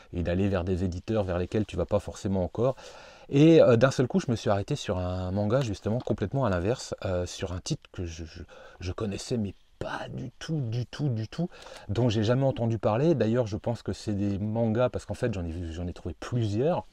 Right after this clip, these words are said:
qui sont absolument pas, euh, YouTube, euh, friendly, si tu vois ce que je veux dire. C'est-à-dire que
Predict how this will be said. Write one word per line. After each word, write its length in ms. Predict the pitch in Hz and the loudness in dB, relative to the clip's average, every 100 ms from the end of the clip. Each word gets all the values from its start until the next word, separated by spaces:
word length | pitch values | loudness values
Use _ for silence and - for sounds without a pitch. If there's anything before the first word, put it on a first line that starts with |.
| - - - - _ - | -20 -20 -20 -20 _ -8
qui 120 | 123 | -6
sont 200 | - 120 - | -6 -6 -2
absolument 680 | 151 - - 127 123 123 | -2 -2 -2 0 0 -2
pas, 340 | 110 131 131 113 | -2 0 0 0
euh, 260 | 104 98 98 | -2 -2 -2
YouTube, 500 | 101 110 - 123 104 | -4 -4 -4 -2 -2
euh, 180 | 95 95 | -2 -4
friendly, 520 | - 110 107 147 - | -2 0 2 0 -4
si 100 | - - | -8 -2
tu 60 | |
vois 100 | 110 | 0
ce 60 | 110 | 0
que 120 | 113 | -2
je 100 | 95 | -2
veux 100 | 101 | -2
dire. 220 | 110 143 - | -2 -2 -4
C'est-à-dire 340 | - 98 - | -6 -4 -4
que 100 | 101 | -8